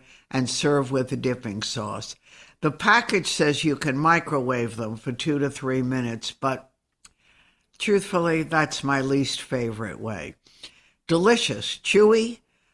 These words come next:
filled with lightly seasoned pork and cabbage, and very easy to make.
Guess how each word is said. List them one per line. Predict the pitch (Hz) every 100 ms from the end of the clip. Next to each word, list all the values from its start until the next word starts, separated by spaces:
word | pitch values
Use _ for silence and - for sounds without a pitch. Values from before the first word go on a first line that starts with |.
| _ _
filled | - - 208 208 202 185
with | 147 143
lightly | 165 185 180 180
seasoned | - 180 175 175 160 -
pork | 170 165 170
and | 156
cabbage, | 135 175 143 135 143 143 - 143
and | 131 120 117
very | 139 139 139 139
easy | 139 - 135 123 - 120
to | 120
make. | 113 110 101